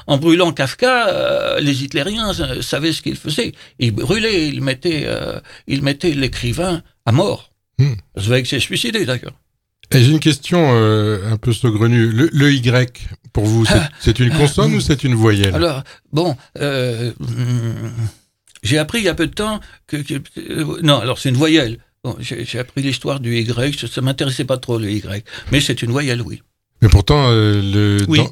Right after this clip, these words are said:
Speaker 2: dans le mot voyelle, euh, le Y est, est une consonne.
Speaker 1: Oui, justement, c'est, je, je, je, je, jamais, je me suis pas torturé, euh, totalement l'esprit sur, euh,
Speaker 2: C'est,
Speaker 1: sur
Speaker 2: c'est pas un sujet majeur. On est bien d'accord.
Speaker 1: Pas majeur, non.
Speaker 2: Euh, quel mot français vous semble le plus international ?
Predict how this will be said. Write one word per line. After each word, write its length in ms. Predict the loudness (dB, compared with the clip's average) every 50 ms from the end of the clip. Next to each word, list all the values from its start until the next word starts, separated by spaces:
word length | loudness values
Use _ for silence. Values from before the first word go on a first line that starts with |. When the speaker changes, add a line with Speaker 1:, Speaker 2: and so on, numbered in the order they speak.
| -4 -4
Speaker 2:
dans 180 | 0 2 2
le 100 | 4 4
mot 140 | 4 4 4 4
voyelle, 480 | 4 2 2 4 4 2 2 2 2 2
euh, 220 | 2 2 2 2
le 160 | 2 2 2 2
Y 80 | 2 2 0
est, 140 | 0 -2 -4 -6 -4 0 0
est 180 | 0 0 2 0
une 100 | 0 0
consonne. 480 | 2 0 0 0 0 0 0 0 -2 -6 -10 -2 0
Speaker 1:
Oui, 220 | 0 0 0 -2 -8 _ _ _ _ _ _ _ -4
justement, 520 | -2 -2 -2 0 0 2 2 2 2 0
c'est, 200 | -2 -4 -4 -4
je, 220 | -4 -4 -4 -4
je, 300 | -4 -4 -4 -6 -6 -4
je, 220 | -4 -4 -6 -4 -4
je, 360 | -4 -2 -2 -2 -2 -2 -2
jamais, 320 | -2 -2 -2 0 -2 -2 -2 -4 -8 -8 -6 -2 0
je 140 | 2 2 2
me 80 | 2 0
suis 140 | 0 -2
pas 120 | -4 -2 -2
torturé, 520 | 0 -2 -2 -4 -4 -4 -2 0 0 0 0
euh, 260 | 0 0 0 0 -2 -4 -6
totalement 400 | -4 -4 -2 -2 0 0 2 2
l'esprit 480 | 2 0 0 -2 -4 -4 -4 -2 -2
sur, 360 | -4 -4 -6 -8 -8 -10 -10 -8 -8 -8
euh, 140 | -8 -6 -6 -6
Speaker 2:
C'est, 200 | -4 0 2 2 2 2
Speaker 1:
sur 40 |
Speaker 2:
c'est 180 | 2 2 2 4
pas 160 | 6 6 6
un 60 | 4
sujet 320 | 2 0 0 2 2 4 4
majeur. 500 | 4 2 2 2 0 -2 -4 -6 -10 _ _ _ _ _ _ _ _ _ _
On 100 | 2 4
est 60 | 4 4
bien 160 | 4 4 4
d'accord. 340 | 2 0 -2 -4 -6 -6 -8 _ _ _ _ _ -4
Speaker 1:
Pas 100 | -2 -2
majeur, 380 | -2 -2 -2 -6 -8 -10 -12
non. 80 | -12 -12 -12 -14 -16 _ _ _ _ _ _ _ 2
Speaker 2:
Euh, 240 | 2 2 4 2 0 2
quel 160 | 2 2 4 4
mot 160 | 4 4 2
français 420 | 2 0 0 0 0 2 2 2
vous 140 | 2 2 0
semble 300 | -2 0 0 2 2 2
le 60 | 0
plus 280 | 0 -2 -2 -2 0 0
international ? 840 | 0 2 0 0 0 0 -2 -2 -2 -2 -2 -2 -2 -4 -6 -10